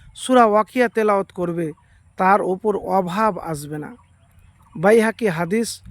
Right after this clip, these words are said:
দু হাজার চারশো সাতানব্বই নম্বর হাদিস।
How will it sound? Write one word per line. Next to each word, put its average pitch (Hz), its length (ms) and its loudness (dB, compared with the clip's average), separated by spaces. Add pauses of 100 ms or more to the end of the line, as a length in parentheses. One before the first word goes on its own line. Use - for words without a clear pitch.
(320)
দু 185 180 2
হাজার 208 300 2 (120)
চারশো 190 540 -2 (320)
সাতানব্বই 185 840 0
নম্বর 165 420 0 (400)
হাদিস। 160 680 -2